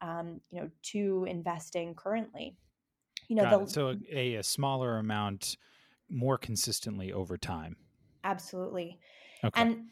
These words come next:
Speaker 1: and the last point, you know, the last point I'll make is, um, own an investment for the right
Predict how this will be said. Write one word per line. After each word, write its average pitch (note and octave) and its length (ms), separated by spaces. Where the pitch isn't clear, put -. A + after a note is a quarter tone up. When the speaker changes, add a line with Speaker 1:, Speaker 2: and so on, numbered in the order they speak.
Speaker 1:
and A#3 180
the C#4 80
last F4 340
point, A3 400
you G#3 80
know, F#3+ 100
the G3+ 100
last B3+ 260
point A3 160
I'll F#3+ 100
make E3+ 400
is, F3+ 540
um, F3+ 340
own A#3 540
an G#3+ 80
investment F#3+ 480
for F3+ 180
the F3 80
right E3 380